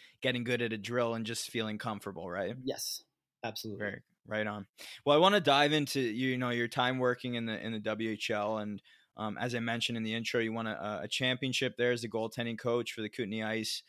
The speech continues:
Speaker 1: and had a, a Memorial Cup appearance and, and were there for, for over five years. So,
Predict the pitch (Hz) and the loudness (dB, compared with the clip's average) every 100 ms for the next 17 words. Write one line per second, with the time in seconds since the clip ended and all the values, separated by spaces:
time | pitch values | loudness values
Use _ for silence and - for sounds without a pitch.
0 | - _ _ 107 110 113 117 110 104 117 | -18 _ _ -4 -2 0 2 2 0 -2
1 | 117 127 139 127 135 117 113 - 120 123 | 0 4 6 6 4 0 -2 -2 0 2
2 | 123 - 110 101 107 110 110 113 - 113 | 0 -4 -4 -4 -4 -2 0 0 0 0
3 | 101 - - 104 107 104 101 - 107 104 | 0 -2 -6 -2 0 -2 -4 0 0 0
4 | 104 113 110 - 104 104 | -2 0 0 0 -2 -2